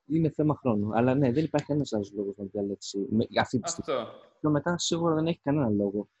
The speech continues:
Speaker 1: Ε, α, και το άλλο, το τεράστιο πάλι πλεονέκτημα, εκτός από την τιμή των έξι ενενήντα, είναι ότι μπορείς να δημιουργήσεις πέντε προφίλ και να βάλ-, να βλέπουνε τρεις ταυτόχρονα. Δηλαδή εγώ, ο αδελφός μου, ο Τίμος ο Κουρεμένος,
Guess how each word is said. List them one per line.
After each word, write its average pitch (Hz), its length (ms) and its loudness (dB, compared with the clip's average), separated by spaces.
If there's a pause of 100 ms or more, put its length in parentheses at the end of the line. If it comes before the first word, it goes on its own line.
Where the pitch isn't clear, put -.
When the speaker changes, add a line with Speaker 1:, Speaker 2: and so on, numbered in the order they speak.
(240)
Speaker 1:
Ε, 123 200 4
α, 113 360 0
και 127 140 0
το 120 120 0
άλλο, 120 460 0
το - 120 2
τεράστιο 110 540 -2
πάλι 98 560 -4 (180)
πλεονέκτημα, 107 440 -2
εκτός 139 260 -4
από 123 80 0
την 104 180 -2
τιμή 107 240 0
των 107 180 -2
έξι 107 220 -4
ενενήντα, 101 520 -2 (280)
είναι 127 240 -2
ότι 160 180 -2
μπορείς 135 220 0
να 160 60 0
δημιουργήσεις 117 580 0 (120)
πέντε 107 240 0
προφίλ 113 560 0 (280)
και 175 100 -2
να 147 260 0
βάλ-, 170 320 0
να 120 180 0
βλέπουνε 160 440 0 (100)
τρεις 147 300 0
ταυτόχρονα. 120 520 0
Δηλαδή 117 320 2
εγώ, 117 460 2 (260)
ο 123 120 2
αδελφός 123 420 2
μου, 120 120 4
ο 107 40 0
Τίμος 113 300 2
ο 104 60 -4
Κουρεμένος, 107 800 0